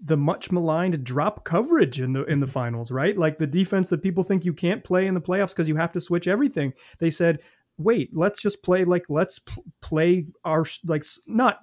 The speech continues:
Speaker 1: exclusively, they showed a couple different looks, but, like, they played drop with a traditional big man in closeout games.
Speaker 2: Yeah, yeah, for sure. And I think, you know, and that's the other thing, I think you can't even touch, touching off of that is what you really need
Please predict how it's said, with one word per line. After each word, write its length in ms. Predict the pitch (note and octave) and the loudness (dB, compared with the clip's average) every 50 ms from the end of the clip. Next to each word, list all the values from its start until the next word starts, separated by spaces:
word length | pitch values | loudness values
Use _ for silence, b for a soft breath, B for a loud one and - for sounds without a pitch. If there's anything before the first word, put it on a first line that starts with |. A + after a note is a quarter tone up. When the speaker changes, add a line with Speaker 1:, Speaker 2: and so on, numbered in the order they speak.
| _ _ - | _ _ -2
Speaker 1:
exclusively, 580 | G3 D3 - - G3 A#3 A3+ G#3 C#3+ D3 D#3 F3+ | -2 -2 2 4 6 6 6 6 4 2 2 2
they 180 | E3+ D3+ C#3 | 2 0 0
showed 240 | C3+ - E3+ D3 D3 | 0 0 0 2 2
a 100 | D3 C#3+ - | 2 2 0
couple 220 | - - D3 C#3 C3+ | 0 0 2 2 2
different 220 | C3+ B2+ C3 E3 | -2 -2 -2 -2
looks, 160 | A#3+ - - | -2 -2 -2
but, 120 | - F3+ D#3+ | -4 -4 -2
like, 180 | D3+ C#3+ C3 | -2 -2 0
they 140 | C#3 E3+ A#3+ | 0 0 0
played 340 | - - G3+ G3+ G#3+ A#3+ F3+ | 0 0 0 0 0 0 0
drop 380 | D#3+ F#3 A3 D4 A#3+ - - | 0 0 2 2 0 0 2
with 300 | D#3+ E3+ F#3+ F3+ - - b b b b b b | 2 2 2 2 0 -16 b b b b b b
a 80 | F3 | -4
traditional 480 | - - E3+ D#3+ A3 G3+ - A#3+ A#3 G3+ | -2 -2 -2 0 0 0 2 2 0 2
big 180 | F3+ B3+ A#3+ | 2 0 2
man 320 | A#3 F#3 C#3+ C3 B2 A#2+ - | 2 2 2 2 0 -2 -2
in 400 | - E3 F#3+ G#3 G3+ F#3 D3+ C#3 _ _ _ _ | 2 4 4 6 6 4 4 0 _ _ _ _
closeout 420 | - G#3 B3+ C4+ A3 F#3 C3+ C#3 B2+ | 0 2 2 4 4 2 2 2 -4
games. 380 | C#3 D3 - - - - - _ _ _ _ _ _ _ _ _ _ _ _ _ _ _ _ _ _ _ _ _ _ _ _ _ _ | -8 -8 -10 -12 -20 -20 -20 _ _ _ _ _ _ _ _ _ _ _ _ _ _ _ _ _ _ _ _ _ _ _ _ _ _
Speaker 2:
Yeah, 300 | - D#3+ F3+ E3 B2 G2 - | 0 4 4 4 4 2 0
yeah, 160 | - D#3 C#3+ A#2+ | 2 4 4 4
for 120 | A#2+ B2 | 4 -2
sure. 160 | - C#3+ B2+ | -2 0 0
And 100 | B2 A#2 | 0 0
I 20 | A#2 | -2
think, 140 | C#3+ C3 | -4 -4
you 100 | C#3 C3 | -2 -2
know, 140 | B2 B2+ C#3 | -2 -2 -4
and 100 | C#3 C#3+ | -2 0
that's 320 | D#3+ E3 E3 - - b b b b b b | 0 0 -2 -4 -14 b b b b b b
the 80 | G3+ B3+ | 4 4
other 120 | C#4 G#3 | 4 4
thing, 260 | - F#3 C#3 B2+ A#2+ - - | 4 2 0 0 -4 -4 -6
I 80 | D3+ | -6
think 340 | - - G#3 F3+ D3 - _ _ _ _ _ _ _ _ _ _ - | -4 -2 -4 -4 -4 -6 _ _ _ _ _ _ _ _ _ _ -18
you 80 | C#3+ | -10
can't 180 | - - F3 D3+ | -2 0 0 0
even 340 | D3 D#3 D#3+ C#3+ B2+ A#2 - | 2 0 0 -2 -2 -6 -4
touch, 340 | - D3+ C#3+ - - - - - | 2 2 2 2 0 -12 -12 -2
touching 260 | - D3+ C#3 - C3+ | -2 -2 -2 0 0
off 140 | B2+ D#3 D3+ | 0 2 0
of 80 | C3+ A#2+ | 2 2
that 220 | B2 A#2+ A#2 b b b b b b | 2 2 0 b b b b b b
is 100 | D3+ C#3 | -4 -2
what 140 | D3 F3 F3+ | 0 0 0
you 140 | F3 E3+ D3 | 0 -2 -2
really 420 | C3+ C3 D3 F3+ G3+ G#3+ G#3+ F3 | -2 0 2 4 4 4 2 0
need 500 | C#3+ C3+ C3+ C3+ C3 A#2+ A2 G#2 G#2 - | 0 0 -2 -2 -2 -2 -2 -4 -6 -8